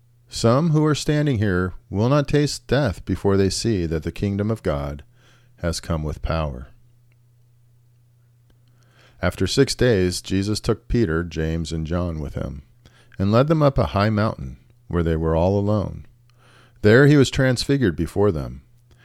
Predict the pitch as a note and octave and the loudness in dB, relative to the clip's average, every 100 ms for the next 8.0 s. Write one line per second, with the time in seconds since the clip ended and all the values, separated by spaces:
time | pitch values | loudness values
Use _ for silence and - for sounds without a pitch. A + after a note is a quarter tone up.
0 | _ - F#2 - G2+ G2 F2+ F#2 F#2 F#2+ | _ -2 -2 0 4 4 2 -2 -2 0
1 | F2 F2 F2+ F#2 F#2+ F2+ G2+ F2 - - | 2 2 0 0 -2 0 0 0 -4 -12
2 | - - D2 F#2 D#3 G#2 E2+ F2 A2 C#3 | -20 -10 0 2 4 4 4 2 2 2
3 | A#2+ - - B2+ F#3 F#2+ E2+ E2 E2 G#2 | -2 -8 -2 0 2 2 0 0 0 2
4 | A#2 C#2+ E2+ - _ _ - A2 G#2 A#2+ | 2 0 -4 -10 _ _ -10 -8 -4 -2
5 | D3 - C#2+ A#1 C2 - _ _ _ _ | -2 -4 -10 -10 -16 -20 _ _ _ _
6 | _ _ _ - _ - F#2+ G#2 A2+ - | _ _ _ -20 _ -4 2 4 2 2
7 | C#3+ A#2+ A2 - B2+ A#2+ A#2 D#2+ D2+ D2+ | 0 0 -2 -2 0 0 0 -4 -6 -8